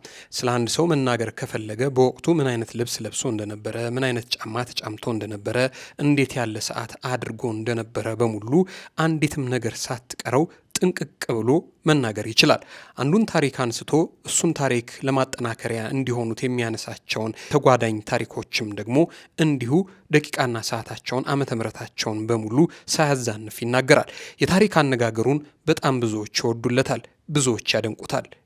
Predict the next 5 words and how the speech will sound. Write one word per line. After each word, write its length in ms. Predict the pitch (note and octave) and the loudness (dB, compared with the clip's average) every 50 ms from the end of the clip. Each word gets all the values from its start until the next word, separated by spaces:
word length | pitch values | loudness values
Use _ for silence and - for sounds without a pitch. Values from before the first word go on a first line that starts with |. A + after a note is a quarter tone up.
| _ _ - | _ _ -2
ይህ 200 | C3+ B2+ A#2 A2+ | 0 0 0 0
ሰው 200 | - - A#2+ B2 D3 E3 - - _ _ _ - | 0 2 4 4 4 2 0 -6 _ _ _ -4
የኢትዮጵያ 440 | - - - - C#3 B2 - - C3+ C#3 | -2 -2 0 2 0 0 2 2 2 2
ተንቀሳቃሽ 640 | D3+ - D#3 C#3+ - - - B2 A#2+ - - B2 B2+ - - - _ _ _ _ - | 2 2 -2 -2 -2 -4 -6 -6 -4 -2 0 2 2 2 2 0 _ _ _ _ 4
ላይብረሪ 420 | C#3+ C3+ C3+ B2 B2 A#2 A2 G#2 | 4 6 6 6 4 0 0 -2